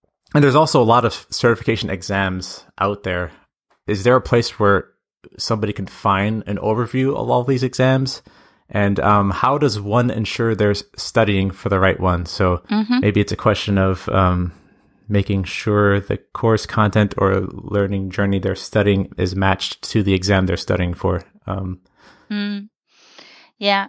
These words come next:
Speaker 2: Um, so there's a, the general overview, uh, about all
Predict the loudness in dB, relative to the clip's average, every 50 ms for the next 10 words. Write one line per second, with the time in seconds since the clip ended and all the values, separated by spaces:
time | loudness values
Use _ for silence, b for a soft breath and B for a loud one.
0 | -10 _ _ _ 0 2 2 2 0 -4 -6 -8 -10 _ _ _ -4 0 2 2
1 | 2 0 0 0 0 0 0 -4 -8 -12 -12 -12 _ -6 -6 -6 -2 0 0 0
2 | 2 0 -2 -2 -4 -4 -4 -2 -2 -2 -2 -2 -6 -8 -8 -6 -4 -2 -4 -2
3 | 0 0 2 2 2 2 0 -4 -4 -2 0 0 0 0 -2 -2 0 0 0 0